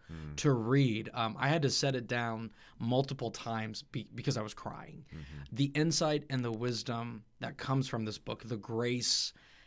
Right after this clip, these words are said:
Speaker 2: and rawness in which it is written, it, it, it's just astounding.
Speaker 1: Mm-hmm.
Speaker 2: Um, it, it's reading a testimonial of somebody saying, "Okay, this isn't God's fault. He didn't make this happen,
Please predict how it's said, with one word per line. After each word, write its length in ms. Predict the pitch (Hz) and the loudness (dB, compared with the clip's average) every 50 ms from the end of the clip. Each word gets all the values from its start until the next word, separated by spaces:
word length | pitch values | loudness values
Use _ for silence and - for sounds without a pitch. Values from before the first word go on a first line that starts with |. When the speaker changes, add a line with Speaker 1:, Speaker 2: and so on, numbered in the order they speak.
| - - | -10 -4
Speaker 2:
and 380 | 123 127 127 113 104 101 104 110 | -2 -2 0 0 -2 -4 -4 -2
rawness 580 | 123 117 110 120 120 110 107 104 90 90 - - | -2 0 0 0 0 0 -2 -2 -2 -2 -2 -2
in 220 | - - 107 110 | -2 -2 -4 -2
which 220 | 107 110 107 - - | -2 -2 -2 -2 -4
it 80 | 110 | -4
is 140 | 107 104 95 107 | -4 -4 -4 -2
written, 400 | 107 113 117 110 110 110 107 - | -2 0 0 -2 -2 -6 -6 -4
it, 200 | - 135 131 135 | -4 -4 -2 0
it, 160 | 147 147 139 - | 0 0 0 0
it's 180 | 147 135 139 - | -2 -2 -2 -2
just 320 | - 160 143 135 - - | 0 0 0 0 0 -4
astounding. 800 | 117 - - - - 117 110 113 117 117 107 113 110 110 110 - - - | -4 -4 -4 -2 0 0 0 0 0 -2 -4 -6 -8 -10 -10 -14 -14 -14
Speaker 1:
Mm-hmm. 560 | 87 85 78 73 73 78 78 78 76 - 131 | -12 -12 -12 -12 -12 -12 -12 -8 -2 0 0
Speaker 2:
Um, 260 | 120 113 110 107 110 - - - - - - - - - - _ _ | 2 2 0 -2 -4 -8 -12 -20 -20 -20 -20 -20 -20 -20 -20 _ _
it, 440 | - - - - - - - - - | -12 -12 -12 -12 -10 -10 -8 -6 -4
it's 180 | 151 139 - - | -4 -2 0 2
reading 240 | 151 160 160 165 151 | 2 4 6 6 4
a 40 | |
testimonial 680 | 143 - 147 135 135 - 127 127 131 131 123 117 113 110 | 6 6 4 2 2 2 2 2 4 4 2 2 0 -2
of 140 | - 113 107 | -4 -4 -4
somebody 500 | - - 123 120 120 110 117 113 113 117 | -4 -4 -2 -2 -2 -2 -2 -2 -2 -2
saying, 540 | 110 - - 113 110 110 113 113 120 113 - - | -2 -2 -2 0 -2 -2 -4 -4 -6 -8 -8 -8
"Okay, 360 | 120 113 - 170 170 151 - - _ _ - | -8 -6 -4 -4 -4 -4 -6 -10 _ _ -6
this 160 | 135 160 165 185 | -4 -2 -2 0
isn't 220 | 233 196 143 107 | 0 0 0 0
God's 260 | 131 123 120 110 - | 2 2 0 0 -2
fault. 400 | - - - - - - - - - | -6 -10 -8 -8 -8 -8 -10 -12 -8
He 80 | 131 | -4
didn't 340 | 123 147 185 139 131 120 117 | -2 0 0 0 0 0 0
make 300 | 113 117 120 127 - - | 0 -2 -4 -4 -6 -8
this 220 | - 120 - - | -10 -8 -8 -6
happen, 500 | - - - 123 - - - - - - | -6 -6 -6 -6 -8 -10 -10 -14 -14 -14